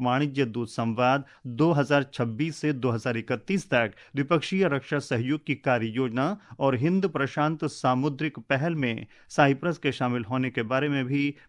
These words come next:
महत्वपूर्ण घोषणाएं हुई। अगले साल दो हज़ार सत्ताईस में दोनों देशों के राजनयिक संबंधों के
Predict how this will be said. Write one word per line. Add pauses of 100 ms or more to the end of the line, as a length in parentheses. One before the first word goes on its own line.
महत्वपूर्ण
घोषणाएं
हुई। (480)
अगले
साल
दो
हज़ार
सत्ताईस
में (200)
दोनों
देशों
के
राजनयिक
संबंधों
के